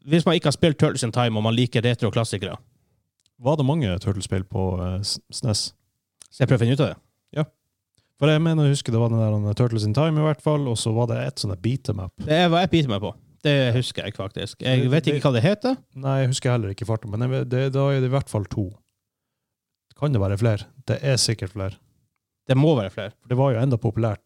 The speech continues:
Speaker 2: på, eh, starten av nittitallet.
Speaker 1: Ja, ja, det var, ja. Ja, ja, ja, ja, ja. Skal vi se, det er jo lang liste her, forresten. Det er, det, hvor mange Turtles-spill det egentlig kom ut på denne tida? Det er helt sjukt.
Speaker 2: Ja, det var jo stor greie.
Speaker 1: Turtles var
Speaker 2: Turtles
Speaker 1: enormt.
Speaker 2: var kult.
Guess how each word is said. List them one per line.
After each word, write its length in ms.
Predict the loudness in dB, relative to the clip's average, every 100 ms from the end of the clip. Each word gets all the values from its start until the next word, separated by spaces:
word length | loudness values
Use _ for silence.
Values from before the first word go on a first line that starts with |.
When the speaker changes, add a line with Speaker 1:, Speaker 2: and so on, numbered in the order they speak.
| -10
Speaker 2:
på, 280 | -6 -4 -4
eh, 280 | -4 -4 -6
starten 360 | -4 -4 -2
av 80 | -4
nittitallet. 520 | -2 -4 -4 -4 -6 -10 _ -6
Speaker 1:
Ja, 220 | -2 0
ja, 120 | -2
det 120 | -2
var, 180 | 0 0
ja. 160 | -2 -6 -6
Ja, 120 | -2
ja, 140 | 0 0
ja, 100 | -6
ja, 100 | -10
ja. 160 | -12 -14 -18 _ _ _ _ _ _ _ -14
Skal 120 | -12
vi 60 |
se, 200 | 0 2
det 60 | 4 4
er 100 | 6
jo 120 | 6
lang 260 | 4 4 2
liste 280 | 2 0 -6
her, 100 | -4
forresten. 320 | -6 -8 -4
Det 40 | -2
er, 180 | 0 -4
det, 240 | -2 -2
hvor 100 | 2
mange 280 | 2 2 0
Turtles-spill 560 | 0 -4 -4 -6 -8 -6
det 100 | -4
egentlig 220 | -2 -4
kom 160 | -2 0
ut 180 | -2 -2
på 60 | -6
denne 140 | -6
tida? 260 | -4 -6 -6
Det 100 | -4
er 40 | -2
helt 140 | -2
sjukt. 400 | -4 -6 -8 _ _ _ _ _ _ _ _ _ _ _ _ -4
Speaker 2:
Ja, 120 | 0
det 100 | 2
var 140 | 2 0
jo 40 |
stor 240 | 2 2
greie. 280 | 4 2 0 -6 _ _ _ _ _ -2
Speaker 1:
Turtles 300 | 0 2 2
var 180 | 2 2
Speaker 2:
Turtles 280 | 2 0
Speaker 1:
enormt. 20 | -2
Speaker 2:
var 80 |
kult. 400 | -2 -2 -2 -8